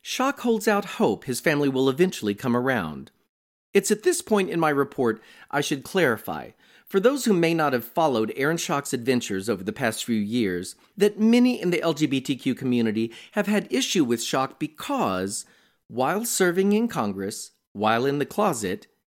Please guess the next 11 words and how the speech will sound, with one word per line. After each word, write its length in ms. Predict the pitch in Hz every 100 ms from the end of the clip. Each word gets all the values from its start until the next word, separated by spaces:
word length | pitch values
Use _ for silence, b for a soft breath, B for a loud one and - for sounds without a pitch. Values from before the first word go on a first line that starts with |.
| _ _
he 120 | 247
voted 320 | 226 214 202
numerous 480 | 220 254 247 127 -
times 420 | 135 113 113 - -
against 560 | 143 143 139 85 - b b -
L 140 | 147
G 120 | 139 135
B 140 | 127
T 140 | 123
Q 260 | 117 131 123
interests. 560 | 117 - 80 - -